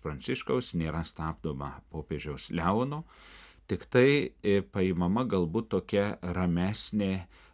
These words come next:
labiau išlaikyta laikysena ir kad, e, sinodiškumui reikia subręsti, neužtenka tik tai entuziazmo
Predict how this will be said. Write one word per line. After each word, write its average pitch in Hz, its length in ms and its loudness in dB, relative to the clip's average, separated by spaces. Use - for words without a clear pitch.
labiau 82 320 2
išlaikyta 87 640 -2
laikysena 113 1000 -4
ir 90 280 -2
kad, 82 300 -6
e, 87 320 0
sinodiškumui 90 880 0
reikia 95 300 0
subręsti, 80 720 -4
neužtenka 69 640 -8
tik - 240 -16
tai 87 260 -2
entuziazmo 85 920 -2